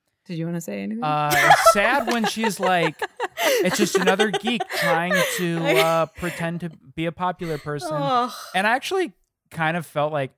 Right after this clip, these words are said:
Speaker 2: she should hit her, and she does. <laughs> I was like, "Oh, okay."
Speaker 3: Yes,
Speaker 1: Yeah.
Speaker 3: yes.
Speaker 1: It
Speaker 3: Me
Speaker 1: was a good
Speaker 3: too.
Speaker 1: slap. It was a
Speaker 3: Yeah,
Speaker 1: good
Speaker 3: me
Speaker 1: slap.
Speaker 3: too. It was a good
Speaker 2: Mm-hmm.
Speaker 3: hit.
Speaker 1: Okay. Heather three, sorry, Heather number three calls a radio show to share her struggles, and Heather number two gleefully reports this to the entire school, causing Heather number three to attempt suicide. But Veronica stops her.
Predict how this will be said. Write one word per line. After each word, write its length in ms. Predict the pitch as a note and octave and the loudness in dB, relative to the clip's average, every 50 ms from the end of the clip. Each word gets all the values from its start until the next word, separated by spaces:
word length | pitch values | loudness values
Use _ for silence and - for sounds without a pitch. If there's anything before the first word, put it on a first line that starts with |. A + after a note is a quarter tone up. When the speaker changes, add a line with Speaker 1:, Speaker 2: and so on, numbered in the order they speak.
| _ _ _ | _ _ _
Speaker 2:
she 200 | - - A#3+ B3+ | -16 -12 -10 -8
should 220 | - - E4 G3+ | -6 -6 -4 -4
hit 200 | D3+ D3+ D3 D3 C#3 | -2 -2 -2 -2 0
her, 240 | C#3 C3+ A2+ G#2+ | -2 -2 -2 -2
and 200 | - - E3 E3+ | -2 -2 -2 0
she 160 | C#3+ - F3+ C#3+ | 0 0 -2 0
does. 400 | C#3 C3+ B2 A2 G2+ G2 - - | 0 0 0 -2 -4 -8 -10 -8
<laughs> 20 | |
I 40 | - | -4
was 160 | - G3 - | -2 -2 -2
like, 120 | D#3 C#3+ - | -2 -4 -4
"Oh, 200 | - G#3 F3+ A#2+ | -2 -2 -2 0
okay." 100 | A2+ B3+ | 2 4
Speaker 3:
Yes, 220 | C#4 D4+ C#4+ D4 E4+ | 4 6 6 6 4
Speaker 1:
Yeah. 80 | C4 D4+ | 6 8
Speaker 3:
yes. 280 | F4 E4 D4+ - - - - - - - | 8 8 8 6 2 -6 -6 -12 -12 -4
Speaker 1:
It 60 | - G#3 | 0 2
Speaker 3:
Me 40 | A3+ | 2
Speaker 1:
was 140 | E4 E4+ F4+ | 2 2 4
a 40 | |
good 180 | G4 E4 F4+ F4+ | 2 4 6 6
Speaker 3:
too. 80 | D#4+ C#4+ | 6 6
Speaker 1:
slap. 340 | B3+ F3 - D#3+ E3 D#3+ | 4 4 0 -2 -2 -2
It 40 | - | 0
was 40 | - | 0
a 140 | F#3+ F#3+ - | 2 2 2
Speaker 3:
Yeah, 20 | G#3 | 2
Speaker 1:
good 80 | F#3+ G#3+ | 0 0
Speaker 3:
me 60 | A3 A#3+ | -2 -2
Speaker 1:
slap. 120 | - - | -2 -2
Speaker 3:
too. 100 | - - | -2 -2
It 40 | - | -2
was 140 | G#3+ C#4 - | -2 -2 -4
a 60 | D#4 | -4
good 240 | B3 G#3+ G#3+ A3 G#3 | -4 -2 -2 -2 -2
Speaker 2:
Mm-hmm. 100 | A3+ A#3 | -2 -2
Speaker 3:
hit. 340 | G#3 G3+ G3+ F#3+ F3 - - _ _ _ _ - | -2 -2 -2 -2 -2 -4 -8 _ _ _ _ -8
Speaker 1:
Okay. 340 | G3 G3 G3 E3+ C#3+ - - _ | -4 -4 -2 -2 -4 -6 -10 _
Heather 320 | - A#3 A#3+ B3+ E4+ G4+ | -4 -4 -2 0 -2 -4
three, 520 | G4 - F4 C#4+ C4+ C4 C4 C4 C4+ C4+ - | -2 -2 -2 -2 0 0 0 -2 -2 -4 -6
sorry, 300 | - - A3+ G3 E3+ E3 | -6 -4 -2 -2 -2 -2
Heather 260 | F3+ A3 A3+ C4 C#4+ | -2 -2 -2 -2 -2
number 280 | C4+ C4+ B3+ G#3+ F#3+ F3 | 0 0 0 -2 -2 -4
three 300 | - - - - - _ | -4 -8 -8 -8 -10 _
calls 260 | - - G3+ G#3 A3+ A3 | -8 -4 -4 -4 -2 -2
a 60 | G#3 | -2
radio 260 | G3+ F#3 F3 F3 E3+ | -2 -2 -2 -2 -4
show 260 | F3 - - F3 E3+ E3+ | -4 -2 -2 -4 -4 -4
to 100 | - E3+ | -4 -4
share 220 | - - A#3+ C4 | -4 -2 -2 -2
her 80 | C#4 B3+ | -2 -4
struggles, 440 | - - G3 F#3+ F3 F#3+ F#3+ F3+ | -4 -4 -4 -2 -2 -2 -4 -4
and 140 | - - F#3+ | -4 -4 -4
Heather 260 | F3+ F#3+ G#3+ A#3 B3 | -4 -2 -2 -2 -2
number 220 | B3+ B3 A#3 G3+ G3+ | 0 -2 -2 -2 -4
two 220 | G3 - A3+ G#3 | -4 -2 -4 -4
gleefully 480 | F3+ - F#3+ G3+ G#3+ G#3 - A#3 G#3+ G3+ | -4 -2 -2 -2 -2 -2 -2 -2 -2 -2
reports 360 | F#3+ F3+ - F#3 E3+ E3+ - | -2 -2 -4 -4 -4 -4 -4
this 200 | - E3+ D#3+ - | -4 -6 -6 -6
to 60 | - | -4
the 120 | G3 F3+ F3+ | -4 -2 -2
entire 480 | F3+ F3+ G3+ A#3 C#4+ D#4+ E4 D#4 C#4 | -2 -2 -2 -4 -2 0 0 -2 -2
school, 380 | B3+ - - F3+ F3 D#3+ D#3 D#3+ | -2 -4 -4 -4 -4 -2 -4 -4
causing 380 | - - F#3+ G3 G#3 G#3 G#3 | -6 -4 -4 -4 -2 -2 -2
Heather 260 | G3 G#3 F#3+ F#3 G3+ G3+ | -2 -2 -2 -2 -2 -2
number 260 | G3 F#3+ F3+ F#3 F#3 | -2 -2 -2 -2 -4
three 240 | F3+ - F#3+ E3+ E3+ | -4 -4 -4 -4 -4
to 260 | E3+ - F#3 F3+ F3 | -4 -4 -4 -2 -2
attempt 340 | - E3+ - F#3+ F#3+ F#3+ - | -4 -4 -4 -4 -6 -4 -6
suicide. 520 | - - - D#3 - - - - E3 - _ | -6 -8 -6 -6 -6 -6 -6 -8 -8 -10 _
But 160 | - F3 E3 | -10 -10 -8
Veronica 400 | - F#3+ F#3 F#3 G3+ A#3 B3+ - | -4 -4 -2 -2 -2 -4 -4 -6
stops 380 | B3 - - D3+ C#3 - - - | -8 -6 -6 -8 -8 -8 -8 -10
her. 200 | - - - F3+ | -8 -8 -10 -12